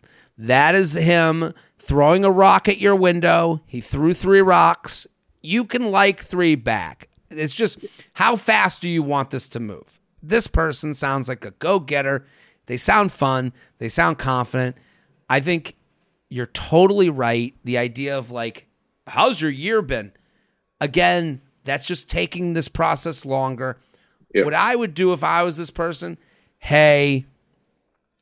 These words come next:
Speaker 1: now," uh, you, something cute, and it admits to what has just happened. "Hey, now that we've stalked each other appropriately," you know, you stalk in the fun way.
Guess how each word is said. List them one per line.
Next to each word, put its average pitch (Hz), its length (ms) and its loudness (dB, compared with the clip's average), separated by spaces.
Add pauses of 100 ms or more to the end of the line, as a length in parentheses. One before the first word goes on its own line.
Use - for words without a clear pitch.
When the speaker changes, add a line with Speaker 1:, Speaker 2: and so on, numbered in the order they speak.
Speaker 1:
now," 143 440 0 (100)
uh, 147 140 -4
you, 165 260 -12
something 185 440 -4
cute, 180 460 -2
and 147 100 -12
it 131 80 -6
admits 139 600 -8
to 117 520 -8 (480)
what 139 240 -4
has 135 160 -6
just 135 220 -10
happened. 98 460 -8 (360)
"Hey, 160 640 -2 (340)
now 139 340 2
that 170 340 0
we've 147 340 2
stalked - 640 0
each 156 200 -2
other 139 300 0
appropriately," 131 880 -2
you 131 120 0
know, 160 60 4
you 151 220 -2
stalk 139 640 -4
in 151 120 -2
the 143 80 -2
fun 147 520 -10
way. 117 280 -6